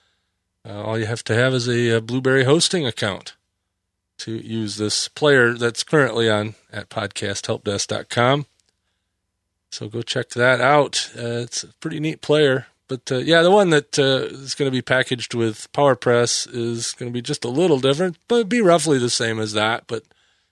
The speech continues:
it's gonna have, uh, no, no link to the show notes 'cause there's no reason to link to the <laughs> same post that you're already looking at. And, uh, y-, like I said, it'll be slightly rearranged, but, uh, we're, uh,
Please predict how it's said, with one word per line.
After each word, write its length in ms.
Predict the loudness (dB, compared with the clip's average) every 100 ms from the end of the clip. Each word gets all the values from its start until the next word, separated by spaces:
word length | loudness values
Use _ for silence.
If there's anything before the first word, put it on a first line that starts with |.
| _
it's 140 | -14 -8
gonna 240 | -4 -2
have, 560 | 0 0 0 -2 -4 -4
uh, 220 | -4 -4 -10 _ _ _ _
no, 200 | -2 -2
no 240 | 2 4 6
link 240 | 4 2
to 100 | 0
the 100 | 0
show 240 | 4 4
notes 320 | 4 4 2 0
'cause 140 | -4
there's 140 | -4
no 100 | -4
reason 460 | 0 0 0 -2 -4 _ -12
to 100 | -6
link 320 | -4 -4 -6
to 120 | -6
the 80 | -2
<laughs> 120 | 0
same 220 | 0 -2
post 300 | 0 0 0
that 160 | -2 -4
you're 280 | 0 -2 -2
already 320 | -4 0 0 0
looking 340 | -2 -4 -6
at. 320 | -4 -4 -6 _ _ _ _ _ _ _ -8
And, 400 | -4 -2 -2 -2
uh, 80 | -6 -10
y-, 80 | -14 -12
like 140 | -10
I 20 |
said, 220 | -8 -6 -4
it'll 120 | -4
be 140 | -2
slightly 480 | -2 0 0 0 0
rearranged, 720 | 2 2 4 4 2 0 -4 -4
but, 320 | -4 -4 -10
uh, 180 | -10 -12 _ _ _ _ _ _ _ _ _ _
we're, 360 | -14 -10 -6
uh, 40 | -6